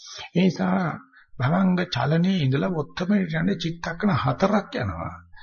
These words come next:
රූපේ බලන ගමන් රූපේ බලන බව දැනගන්න.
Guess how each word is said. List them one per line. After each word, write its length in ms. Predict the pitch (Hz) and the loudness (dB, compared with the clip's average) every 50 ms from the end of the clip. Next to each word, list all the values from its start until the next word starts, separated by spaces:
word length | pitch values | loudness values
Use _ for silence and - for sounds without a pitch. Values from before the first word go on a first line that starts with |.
| - - - - | -20 -20 -20 -12
රූපේ 460 | - 151 147 156 165 160 165 151 143 123 | -2 0 0 0 2 2 2 4 4 4
බලන 420 | 113 110 113 127 151 165 170 175 | 2 0 0 0 2 2 2 2
ගමන් 340 | 175 190 190 202 226 240 226 202 | 4 4 2 2 2 2 2 2
රූපේ 340 | 180 175 156 160 175 180 | 2 0 -2 -2 -2 -2
බලන 240 | 160 160 156 160 165 160 | 0 0 -2 -2 -2 -4
බව 220 | 151 160 - 110 | -4 -4 -2 0
දැනගන්න. 480 | 120 143 127 117 - - 69 69 - | 2 2 2 0 -4 -10 -14 -14 -16